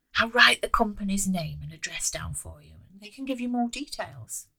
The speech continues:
the man said. Joanne had some paper and a pen in her handbag, and he gave her the details. She thanked him, and then saw him pick up a pudding that cost sixty-five pounds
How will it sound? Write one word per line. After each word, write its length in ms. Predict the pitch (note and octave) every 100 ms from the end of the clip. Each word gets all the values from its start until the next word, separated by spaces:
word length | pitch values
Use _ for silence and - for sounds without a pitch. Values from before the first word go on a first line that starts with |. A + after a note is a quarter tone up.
| _ _
the 80 | F3
man 240 | D#3+ D#3 D#3
said. 300 | - D#3 _ _ _ _ - _ _ _ _ _ _ _ _ _ _ _ -
Joanne 440 | C#4 D4 B3 B3+
had 200 | B3+ C4
some 160 | - F#4
paper 500 | - E3+ D#3+ - F#3
and 120 | G3+
a 60 | A#3+
pen 380 | - D#3 D#3 D#3+
in 140 | F3
her 120 | F3+
handbag, 480 | F#3+ A3+ G#3 G3+ F3 - _ _ _
and 100 | D4+
he 60 | E4+
gave 260 | A3 F#3
her 60 | F3
the 100 | F3+
details. 680 | F#3+ G3 G3 F#3 E3+ - - _ _ _ _ _ _
She 160 | - -
thanked 360 | E3 D#3+ - -
him, 240 | A#3+ - _ - -
and 140 | B3
then 120 | C4+
saw 300 | C#4 C4+ C4+
him 200 | C#4 D4+
pick 340 | - - - G#3
up 80 | B3
a 80 |
pudding 480 | B3 F#3 E3 D#3+ D#3+
that 160 | G3 -
cost 480 | - D3+ - - -
sixty-five 1120 | - - - - - F#3+ - D#3+ D3 D3+ -
pounds 640 | - E3 D#3 D3+ D#3 -